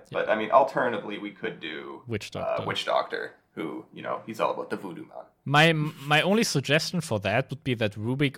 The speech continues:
Speaker 1: also reads the thoughts of the judge. So if the
Speaker 2: Yes.
Speaker 1: judge is, like, really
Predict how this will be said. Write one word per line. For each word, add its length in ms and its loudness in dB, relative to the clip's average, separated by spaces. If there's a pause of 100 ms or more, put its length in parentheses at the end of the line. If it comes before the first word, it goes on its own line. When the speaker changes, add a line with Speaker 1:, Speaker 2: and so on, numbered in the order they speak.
Speaker 1:
also 440 0
reads 440 -2
the 140 0
thoughts 480 -2
of 180 -6
the 120 0
judge. 540 0 (440)
So 400 2
if 160 -6
the 120 2
Speaker 2:
Yes. 120 0
Speaker 1:
judge 260 6
is, 160 -2
like, 180 4
really 440 0